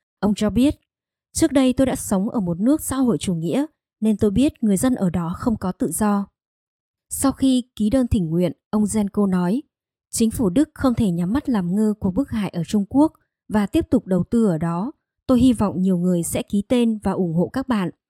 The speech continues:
Chúc các bạn thành công." Vì các học viên đã nỗ lực nâng cao nhận thức ở những thành phố này trong nhiều năm, nên nhiều người đã biết đến Pháp Luân Đại Pháp và cách Đảng Cộng sản Trung Quốc bức hại môn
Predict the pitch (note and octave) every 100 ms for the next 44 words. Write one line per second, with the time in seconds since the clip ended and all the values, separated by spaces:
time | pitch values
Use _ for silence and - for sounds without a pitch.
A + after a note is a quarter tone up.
0 | _ _ - D4 - C4 A3 - F#3+ D#3+
1 | G#3+ A3 G3 _ _ _ _ _ _ _
2 | _ A3+ A#3 D4+ C#4+ A3 F#3 B3 B3 A3+
3 | B3 B3+ B3+ C#4 C4 A3 A#3 A3+ A3+ G#3+
4 | - C#4+ D#4 _ - F#3 E3 G3+ B3 F3
5 | - F3 A3 G#3 E3+ A3 G#3+ G3 F3 G3+
6 | A3 G#3+ _ _ _ - B3 B3+ A#3+ A3
7 | F#3 F#3 F3 D#3 A3+ D#4 G3 F#3 F#3+ C4+
8 | C#4 B3 G#3 F3+ - C#4 D#4 _ _ _
9 | _ - G#3+ G3 F#3+ - - F#3+ F3 F3
10 | G3 E3 G3+ F#3+ C4 C4 D4 B3 G#3+ F#3
11 | G3